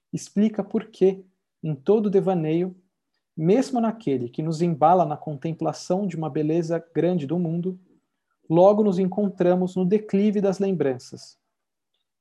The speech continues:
Insensivelmente, somos conduzidos para devaneios antigos,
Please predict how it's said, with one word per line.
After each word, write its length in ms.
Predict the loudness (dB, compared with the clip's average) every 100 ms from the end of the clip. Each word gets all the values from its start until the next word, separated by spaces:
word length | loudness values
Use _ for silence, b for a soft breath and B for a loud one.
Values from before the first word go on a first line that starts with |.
| _
Insensivelmente, 1200 | 2 2 2 -2 0 0 0 0 -2 -2 -6 -14 _
somos 400 | -4 -2 -2 -4
conduzidos 720 | -4 0 0 0 0 -2 0
para 200 | 0 2
devaneios 600 | 0 -2 -2 0 0 0
antigos, 800 | -4 -6 -6 -6 -8 -14 -20